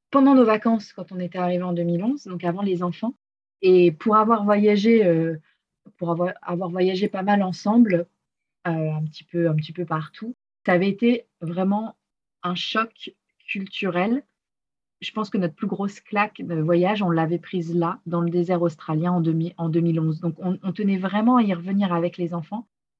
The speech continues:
On n'avait jamais imaginé y revenir de, en immersion, euh, quasi totale, euh, dans, dans une, dans une caravane parce que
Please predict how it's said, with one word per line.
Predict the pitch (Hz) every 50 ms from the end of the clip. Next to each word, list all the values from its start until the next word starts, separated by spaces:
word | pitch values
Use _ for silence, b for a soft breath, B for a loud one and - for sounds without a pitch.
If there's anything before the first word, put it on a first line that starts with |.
| _ -
On | 175
n'avait | 170 170 156 160
jamais | 151 147 160 170 175 196 202
imaginé | 185 175 165 160 160 165 165 180 202 208 202 B B B B _
y | 170 165
revenir | 151 170 165 156 175 180 190 202 185 175
de, | 156 156 151 151 147 143 143 143 - _ _ _ _ _ _ _ - -
en | 151 147 156 170
immersion, | 175 175 180 165 156 - - - 196 196 190 175
euh, | 156
quasi | 147 - 190 190 175 175 170
totale, | - - - - - 202 208 208 208 185
euh, | 165 156 151 151 147 151 156 b b b b b _
dans, | - 170 165
dans | 160 156 165 165
une, | 170 180 175 175 165 156 156
dans | 151 165 165
une | 175 180 175 170 160
caravane | - 175 160 165 175 196 233 247 247
parce | 240 208 180 160 - _
que | - 190 185 190